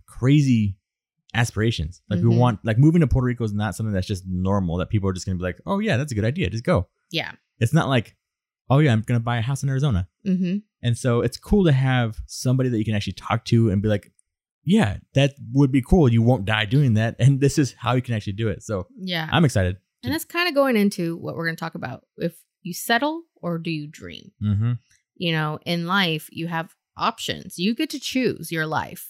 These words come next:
Speaker 2: in reality, e-, even though it doesn't feel like that. You get to choose.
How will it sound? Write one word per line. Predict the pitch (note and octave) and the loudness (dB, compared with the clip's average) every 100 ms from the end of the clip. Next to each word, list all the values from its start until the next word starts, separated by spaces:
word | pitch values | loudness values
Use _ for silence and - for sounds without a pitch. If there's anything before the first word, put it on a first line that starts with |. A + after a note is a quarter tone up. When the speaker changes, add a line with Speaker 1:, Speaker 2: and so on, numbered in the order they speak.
| - | -4
Speaker 2:
in | F3+ F3+ | 0 2
reality, | D#3+ D#3 D3+ A2+ C2+ - - F#3 | 2 -2 -4 -8 -12 -18 -20 -10
e-, | - E3 | -4 -2
even | F#3+ A3+ | -2 -2
though | A3+ F#3 F3 E3 - | 0 0 0 -4 -10
it | D3+ | -8
doesn't | E3 D#3+ - | -6 -6 -8
feel | - | -10
like | C#3+ - | -12 -12
that. | - - _ _ _ | -16 -20 _ _ _
You | E3+ E3+ | -2 0
get | E3+ - | -2 -8
to | - | -12
choose. | - C4+ B2+ A2 - | -6 -4 -4 -6 -14